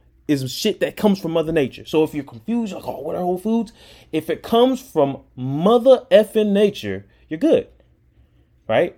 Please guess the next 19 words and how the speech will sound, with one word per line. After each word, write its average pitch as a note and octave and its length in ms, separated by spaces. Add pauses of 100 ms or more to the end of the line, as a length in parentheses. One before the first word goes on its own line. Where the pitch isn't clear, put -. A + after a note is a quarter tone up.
(260)
A D3 140
cave, G3+ 460
our D3+ 140
caveman F#3 720
ancestors C3 920 (320)
would C#3 120
not D3 180
recognize B2+ 680 (120)
a B2 80
Oreo. C3 520 (240)
<laughs> C3 120 (360)
Our B2+ 100
caveman F#3+ 720
ancestors C#3+ 800
would C3+ 140
not C#3 260
recognize B2 840 (920)
a C3+ 40
Twinkie. - 520